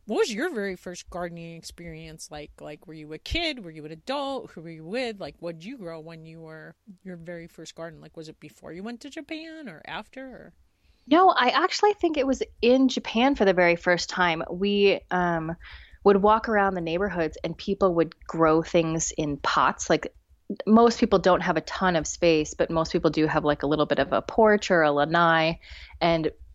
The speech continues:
Speaker 2: they would grow all sorts of things in pots. And we're like, "Well, we can do this too." <laughs> And so we got, um, a couple of essentially window boxes and put them on our patio and, um, tried to go,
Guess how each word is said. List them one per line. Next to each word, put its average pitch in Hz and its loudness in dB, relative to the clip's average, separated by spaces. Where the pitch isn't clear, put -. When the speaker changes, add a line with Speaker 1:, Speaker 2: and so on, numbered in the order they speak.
Speaker 2:
they 190 0
would 185 -2
grow 196 2
all 175 4
sorts 196 0
of 175 -4
things 160 -4
in 151 -6
pots. - 2
And 180 -2
we're 180 2
like, 175 2
"Well, 156 2
we 277 6
can 170 2
do 156 2
this 143 2
too." 175 6
<laughs> - -20
And 196 2
so 233 2
we 220 0
got, 180 2
um, 175 -2
a 160 0
couple 180 0
of 160 -2
essentially 185 -2
window 160 2
boxes 135 -2
and 165 0
put - 0
them 147 2
on 147 -2
our 139 0
patio 147 -2
and, 165 -2
um, 160 -6
tried 147 0
to 175 -2
go, 151 2